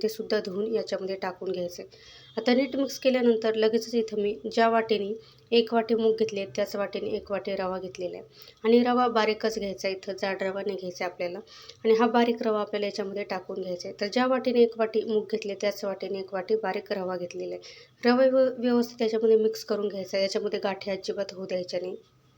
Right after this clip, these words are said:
तर अशा पद्धतीने बघू शकता मी व्यवस्थित असं मिक्स करून घेतलेलं आहे. आता हे बॅटर थोडंसं असं घट्ट वाटतंय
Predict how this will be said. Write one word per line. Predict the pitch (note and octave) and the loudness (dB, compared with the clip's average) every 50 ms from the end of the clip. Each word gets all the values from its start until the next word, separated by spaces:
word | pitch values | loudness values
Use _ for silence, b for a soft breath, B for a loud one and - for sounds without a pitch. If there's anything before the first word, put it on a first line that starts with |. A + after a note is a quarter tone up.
| _ _ _ _ _ b b b b b b _ - | _ _ _ _ _ b b b b b b _ -2
तर | A#3 A3+ | 2 4
अशा | A#3+ A#3+ - C#4 | 4 4 2 0
पद्धतीने | C4 - B3+ G#3 G#3 A#3 A3+ - A3+ A3 A3 | 0 0 0 2 2 2 4 4 2 4 4
बघू | G#3+ G#3 G#3+ G3+ | 2 2 0 -2
शकता | G#3+ - - G#3+ - - G3+ | -4 -4 -4 -8 -4 -4 -2
मी | G3+ G#3 G#3 | 0 2 2
व्यवस्थित | G3 G#3 G#3 G3+ G3+ - - A3 A3 | 2 2 0 0 -2 0 -2 0 0
असं | G3 G3 - G#3 | -2 -2 -2 -4
मिक्स | G3 G3+ G3 - - | -4 -4 -6 -8 -10
करून | - - G#3 F#3+ F#3+ G3 | -6 -4 -2 -2 -2 -4
घेतलेलं | F3+ F#3+ - F#3 F#3 F3 F3 | -4 -6 -8 -6 -6 -6 -6
आहे. | F3 F#3 - - b b b b b b b b b b b b b b _ _ _ _ _ _ _ _ _ - | -6 -8 -8 -14 b b b b b b b b b b b b b b _ _ _ _ _ _ _ _ _ -6
आता | A#3 - A#3+ | -2 0 0
हे | G#3 A#3+ | 0 2
बॅटर | A#3 B3+ B3 A#3+ A#3+ A#3 A3+ - - | 2 2 2 2 2 0 -2 -2 -4
थोडंसं | - - A#3+ A#3+ B3+ B3+ A#3+ C4 | 0 4 6 6 6 6 2 0
असं | B3 B3 B3+ | 0 0 0
घट्ट | A#3 G3 A3 G#3+ - - | 0 0 -2 -4 -2 0
वाटतंय | A3+ G#3+ G#3+ G#3 - - - G3 G3+ | 0 2 0 0 -2 -8 -10 -10 -10